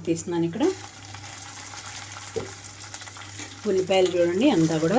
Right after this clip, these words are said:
సాఫ్ట్ కలర్కి వచ్చేసింది. ఇప్పుడు ఇందులోనే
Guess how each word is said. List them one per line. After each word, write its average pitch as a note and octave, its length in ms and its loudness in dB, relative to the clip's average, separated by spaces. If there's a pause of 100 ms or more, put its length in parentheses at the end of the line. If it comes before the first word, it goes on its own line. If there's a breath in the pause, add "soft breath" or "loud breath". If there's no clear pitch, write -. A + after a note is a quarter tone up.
(100)
సాఫ్ట్ E3 340 2
కలర్కి D#3 340 2
వచ్చేసింది. D3 520 -4 (1300)
ఇప్పుడు F#3 260 -2
ఇందులోనే D3+ 440 2